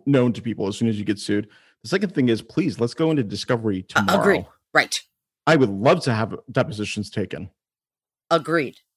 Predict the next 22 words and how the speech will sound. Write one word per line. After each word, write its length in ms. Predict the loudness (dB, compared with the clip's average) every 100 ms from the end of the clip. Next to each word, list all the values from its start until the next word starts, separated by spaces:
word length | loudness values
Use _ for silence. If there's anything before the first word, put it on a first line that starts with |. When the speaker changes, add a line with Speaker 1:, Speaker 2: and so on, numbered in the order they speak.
| _ _ _
Speaker 2:
And 100 | 6
that, 80 | 8
and 80 | 8
Speaker 1:
And 80 | 8
Speaker 2:
that's 140 | 8
what, 160 | 6 8
and 120 | 8
that's, 180 | 8 6
and, 220 | 4 4
and 200 | 6 6
that's 220 | 6 4 0
really, 420 | 0 2 2 -2 _
for 100 | 0
me, 200 | 2 2
that's 220 | 4 2 2
what 80 | -4
it 80 | -2
is, 220 | -4 -4
Jashar. 480 | -10 -6 -4 -4 -6 -2
It's, 320 | -2 -2 -12 _ _ _ _ _ _
they 240 | 2 6 6
know, 440 | 6 4 2 -2